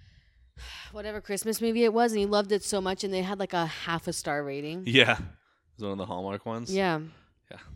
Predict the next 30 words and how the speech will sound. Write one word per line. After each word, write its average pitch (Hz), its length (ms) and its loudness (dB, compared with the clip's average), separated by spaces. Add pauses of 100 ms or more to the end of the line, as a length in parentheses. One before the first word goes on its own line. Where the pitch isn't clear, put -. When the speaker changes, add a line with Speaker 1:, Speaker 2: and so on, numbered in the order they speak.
(180)
Speaker 1:
It 185 40 -6
was, 190 80 -2
like, 196 100 -4
the 185 80 -6
twenty 170 260 -10
Days 165 180 -10
of 147 100 -18
Christmas. 143 460 -14
Or - 60 -12
Speaker 2:
It 123 100 -2
was, 107 100 0
like, 107 140 4
his 104 320 -6
favorite 90 460 -6
movie 92 320 -8
<laughs> - 60 -
of - 120 2
all 370 140 6
Speaker 1:
Yeah. 214 380 4
Speaker 2:
time. - 20 -6 (400)
Speaker 1:
I 202 40 -4
wish 196 140 -2
I 226 60 0
knew 208 100 -2
what 180 120 -2
it 135 80 -8
was, 139 260 -8
and 143 60 -14
I 143 40 -14
can't - 180 -8